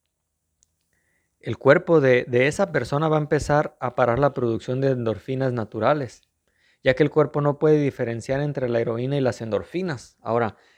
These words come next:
esas, eh, esas endorfinas naturales se están viendo rebasadas por las endorfinas artificiales. Entonces detiene su producción de endorfinas, esas endorfinas naturales que deberías tener.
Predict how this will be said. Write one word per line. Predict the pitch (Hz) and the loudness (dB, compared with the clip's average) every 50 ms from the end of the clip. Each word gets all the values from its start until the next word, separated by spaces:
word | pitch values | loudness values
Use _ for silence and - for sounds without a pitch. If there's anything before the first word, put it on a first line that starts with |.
| _ - | _ -12
esas, | 127 117 151 151 135 139 | -6 -2 -2 -2 2 2
eh, | 139 131 120 - - | 2 2 2 0 -2
esas | 131 127 - - 147 147 135 - - - _ _ _ _ _ _ _ _ _ _ - | -4 -2 2 2 2 2 2 0 -6 -18 _ _ _ _ _ _ _ _ _ _ -8
endorfinas | 131 127 123 120 107 - - 139 143 143 139 | -4 -2 0 0 -2 -2 -4 -2 0 0 2
naturales | 143 135 127 - 160 160 165 156 143 135 139 139 - _ _ _ _ _ _ _ _ _ _ _ _ _ _ _ _ _ _ _ _ _ _ _ _ _ _ _ _ _ _ _ _ _ _ _ _ _ _ _ _ _ _ _ _ _ _ _ _ _ _ _ _ _ _ - - - _ _ _ _ _ _ _ _ _ _ _ _ _ _ _ _ _ _ _ _ | 2 0 -2 0 2 4 4 6 6 4 0 -2 -6 _ _ _ _ _ _ _ _ _ _ _ _ _ _ _ _ _ _ _ _ _ _ _ _ _ _ _ _ _ _ _ _ _ _ _ _ _ _ _ _ _ _ _ _ _ _ _ _ _ _ _ _ _ _ -20 -20 -20 _ _ _ _ _ _ _ _ _ _ _ _ _ _ _ _ _ _ _ _
se | - - 131 | -2 0 0
están | 120 - 131 127 127 | 4 4 4 4 6
viendo | 131 135 135 139 143 | 6 4 6 6 6
rebasadas | 139 135 135 120 120 110 - - - - 160 175 175 160 143 127 120 - - - _ _ _ _ | 6 6 6 4 4 2 0 2 4 6 8 8 8 6 4 2 -2 -6 -14 -20 _ _ _ _
por | 143 143 151 165 165 - - _ _ _ _ | 0 2 4 4 2 0 -6 _ _ _ _
las | 127 113 - | -12 -8 -6
endorfinas | 131 123 120 117 107 101 - 131 131 131 135 131 127 - | -6 0 0 2 0 2 0 0 0 2 0 0 -2 -2
artificiales. | 110 101 - - 104 - 95 - - 123 135 143 127 107 - - _ _ _ _ _ _ _ _ _ _ _ _ _ _ _ _ _ _ _ _ _ _ _ _ _ _ _ _ _ _ _ _ _ _ _ | -6 -8 -8 -12 -14 -12 -4 2 4 6 6 6 4 2 -4 -10 _ _ _ _ _ _ _ _ _ _ _ _ _ _ _ _ _ _ _ _ _ _ _ _ _ _ _ _ _ _ _ _ _ _ _
Entonces | _ - 117 104 98 127 123 | _ 0 0 2 4 2 4
detiene | 110 117 110 - - 131 131 143 165 170 | 4 4 2 2 2 2 4 4 4 4
su | - - 120 | 2 0 -2
producción | - 123 113 110 104 - 127 123 123 | 0 2 2 2 2 0 -2 -2 -2
de | 127 | -2
endorfinas, | 123 117 113 107 - - 123 117 117 110 104 - | 0 0 -2 -2 -2 -4 -6 -4 -4 -4 -6 -6
esas | - - - - | -8 -10 -10 -8
endorfinas | 131 120 113 104 - 127 123 127 131 | -6 -6 -6 -6 -6 -8 -6 -6 -4
naturales | 127 123 110 - 120 110 110 120 131 127 - | -4 -4 -6 -6 -4 -4 -2 -2 -4 -6 -8
que | - 120 | -8 -6
deberías | 113 110 104 101 101 110 120 117 - | -4 -4 -4 -2 -2 0 0 -2 -2
tener. | - 113 107 120 135 123 - | -4 -4 -2 -2 -2 -2 -4